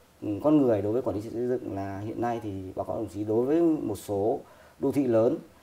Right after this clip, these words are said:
như, à, thành phố Sơn La,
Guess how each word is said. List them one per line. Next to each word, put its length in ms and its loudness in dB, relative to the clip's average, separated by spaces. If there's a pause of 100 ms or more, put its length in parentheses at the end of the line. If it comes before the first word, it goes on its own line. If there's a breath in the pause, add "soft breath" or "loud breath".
(280 loud breath)
như, 260 4
à, 420 8 (1000)
thành 120 -4
phố 280 -2 (180)
Sơn 160 -2
La, 220 0